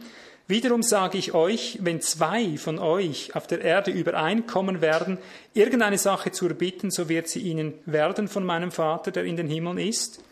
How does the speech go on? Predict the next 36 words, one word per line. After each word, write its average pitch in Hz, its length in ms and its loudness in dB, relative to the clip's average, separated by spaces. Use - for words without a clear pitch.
Denn 165 160 2
wo 160 60 2
zwei 165 440 0
oder 165 140 -4
drei 156 340 0
versammelt 165 520 -2
sind 165 220 -4
in 156 120 -2
meinem 147 280 -2
Namen, 151 440 -2
da 156 160 4
bin 165 180 0
ich - 300 -6
in 170 120 0
ihrer 151 200 0
Mitte. 151 440 -6
Der 160 100 -6
letzte 156 280 -4
Satz 160 320 -2
noch, 165 240 -4
wenn, 151 180 -4
nochmals, 160 480 -2
wenn 156 220 0
zwei 165 440 2
oder 160 120 -2
drei 156 460 4
zusammengeführt 180 1040 0
worden 170 360 2
sind 170 340 -2
hinein 147 420 -2
in 160 100 -4
meinen 143 320 -2
Namen, 147 460 -2
das 143 100 -12
ist 139 160 -10
das - 240 -12